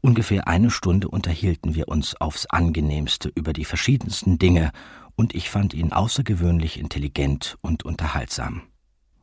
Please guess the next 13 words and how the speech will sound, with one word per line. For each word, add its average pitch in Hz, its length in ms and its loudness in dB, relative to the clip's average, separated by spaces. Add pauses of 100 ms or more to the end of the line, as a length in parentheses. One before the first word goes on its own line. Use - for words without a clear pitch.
(920)
Als 127 260 4
er 110 260 0
erfuhr, 98 360 -2
dass 90 180 0
ich - 200 -8
aus - 180 -8
Washington 80 560 0
stammte, 80 600 2 (120)
fing 98 260 4
er 82 200 -2
sofort 87 580 2
damit 73 300 -2
an, 78 300 2